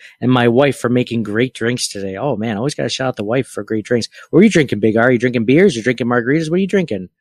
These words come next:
Uh, Wall of Shame, nobody. Super Bowl expectations back on the menu, boys. Oh man, that is a menu I could get with. That is a good restaurant I could get with. I went to a restaurant in Buffalo this past weekend, and it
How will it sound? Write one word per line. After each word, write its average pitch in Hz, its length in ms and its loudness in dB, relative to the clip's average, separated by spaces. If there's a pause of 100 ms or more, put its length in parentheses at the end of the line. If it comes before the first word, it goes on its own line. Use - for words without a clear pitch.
(340)
Uh, 113 260 0
Wall 131 220 4
of 147 80 2
Shame, 151 420 0
nobody. 123 720 2 (280)
Super 175 400 0
Bowl 170 360 2
expectations 131 1200 -2
back 117 480 -6 (120)
on 117 220 -4
the 123 80 -2
menu, 110 380 -2
boys. 98 540 -6 (440)
Oh 107 240 -2
man, 98 420 -4 (300)
that 131 140 0
is 151 80 2
a - 20 4
menu 147 300 4
I 135 80 2
could 123 160 -8
get 135 160 2
with. 101 160 -2
That 170 160 4
is 165 100 4
a 127 80 0
good 160 380 2 (400)
restaurant 120 500 -2
I 110 80 -6
could 110 160 -14
get 117 160 -4
with. 95 220 -10 (260)
I 147 80 0
went 240 160 2
to 247 140 2
a 143 40 4
restaurant 120 720 -2 (300)
in 123 420 -2 (200)
Buffalo 110 560 -2 (420)
this - 160 -6
past 113 400 -4
weekend, 101 480 -4
and 117 160 -4
it 175 160 -2